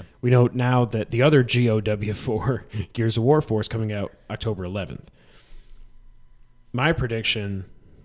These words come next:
spoiler alert for our <laughs> E three predictions show,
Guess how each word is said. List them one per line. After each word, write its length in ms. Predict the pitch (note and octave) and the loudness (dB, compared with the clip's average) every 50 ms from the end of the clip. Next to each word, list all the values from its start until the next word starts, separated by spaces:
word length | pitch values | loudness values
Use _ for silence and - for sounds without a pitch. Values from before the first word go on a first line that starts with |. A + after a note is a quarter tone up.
| - - - - - - - _ _ | -20 -20 -20 -20 -20 -20 -20 _ _
spoiler 500 | - - - - G#2 G#2 G2+ F#2+ F2+ F2 | -12 -10 -6 -4 -2 -2 -2 -2 -2 -2
alert 260 | F2 E2+ F2 E2+ D#2+ - | -2 -2 -4 -4 -6 -4
for 160 | - F#2 E2 | -4 -4 -4
our 100 | D#2+ E2 | -4 -6
<laughs> 200 | - - - - | -6 -8 -8 -6
E 120 | G2+ G2+ | -4 -4
three 200 | - - G2+ F#2 | -4 -4 -4 -6
predictions 600 | - - G#2 - G2 F#2+ - - - - G2+ F2+ | -6 -6 -6 -6 -6 -4 -2 -2 -2 -2 -4 -6
show, 360 | - - - G#2 - E2+ - | -6 -6 -6 -6 -6 -8 -10